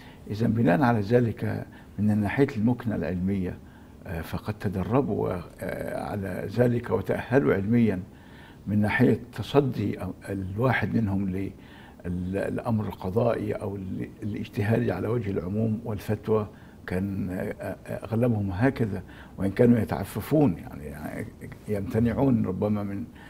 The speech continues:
آه، الجواب عن أسئلة، آه، يعني ليس، آه، يعني نقصاً في قدرتهم العلمية، وإنما احتياطاً وتحرزاً فقط. آه، من ناحية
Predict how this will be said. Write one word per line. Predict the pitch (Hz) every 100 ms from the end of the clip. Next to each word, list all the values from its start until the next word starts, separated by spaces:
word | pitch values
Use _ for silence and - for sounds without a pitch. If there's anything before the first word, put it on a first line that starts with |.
| - - -
آه، | 90 98 98 - 117
الجواب | 110 110 110 127 113
عن | 98 -
أسئلة، | 87 120 113 107 95 - - - -
آه، | 98 107 120 127
يعني | - 123 107 110 113 117
ليس، | 120 147 - 120
آه، | 120 120 - - 101 101 - - - - - - - -
يعني | 101 87 92 104 117
نقصاً | 131 - - 98 85 - - - - -
في | - 101
قدرتهم | 104 110 135 - 101
العلمية، | 90 101 110 107 107 95 - - - - -
وإنما | 101 113 131 135 131 - 117
احتياطاً | - - 131 135 123 117 117 - - - 101
وتحرزاً | 104 107 110 - 135 120 131 101 104
فقط. | - - 82 - - - - - - - - -
آه، | - 113 110 110 107 113 123
من | 123 120
ناحية | -